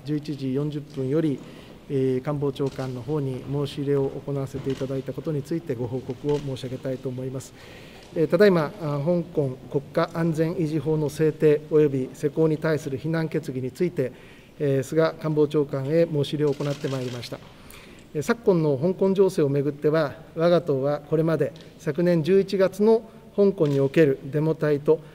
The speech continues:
警察の衝突に対する決議、また、五月末の中華人民共和国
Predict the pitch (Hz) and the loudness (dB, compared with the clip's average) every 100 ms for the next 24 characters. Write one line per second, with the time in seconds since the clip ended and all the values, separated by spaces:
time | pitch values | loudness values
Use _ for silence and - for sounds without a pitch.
0 | - - - 175 180 175 165 196 196 196 | -20 -12 0 2 2 0 0 2 2 2
1 | 196 175 170 139 139 123 143 139 120 - | -2 0 -2 -2 -6 -4 -4 -4 -10 -12
2 | - - - - 147 151 170 165 - - | -18 -20 -20 -12 -8 0 0 0 -12 -20
3 | - - - 160 185 190 190 185 151 165 | -20 -10 2 6 6 6 2 2 0 0
4 | - - 175 156 151 160 160 156 165 160 | 0 0 2 2 0 -2 -2 0 0 2
5 | 147 139 147 | -2 0 0